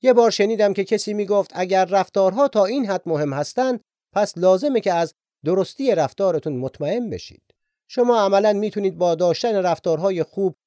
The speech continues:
عمر خودتون رو افزایش بدید. گرسنگی خوبه، به شرطی که کار کنید و اون رو رفع کنید.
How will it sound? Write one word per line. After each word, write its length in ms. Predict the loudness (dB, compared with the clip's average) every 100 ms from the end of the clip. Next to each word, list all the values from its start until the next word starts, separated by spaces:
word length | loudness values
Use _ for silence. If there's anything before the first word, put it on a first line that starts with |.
| _
عمر 280 | -2 0 0
خودتون 460 | -2 -2 -2 -4 -2
رو 60 |
افزایش 520 | -2 -4 -4 -4 -4 -8
بدید. 280 | -12 -12 -20 _ _
گرسنگی 560 | -2 0 0 -2 -2 -4
خوبه، 420 | -4 -4 -4 -6
به 120 | -8
شرطی 360 | -10 -6 -6 -6
که 160 | -4 -4
کار 320 | 0 0 0
کنید 360 | 0 0 0
و 20 | 0
اون 200 | 0 0
رو 80 |
رفع 320 | 0 0 -2 -10
کنید. 320 | -14 -14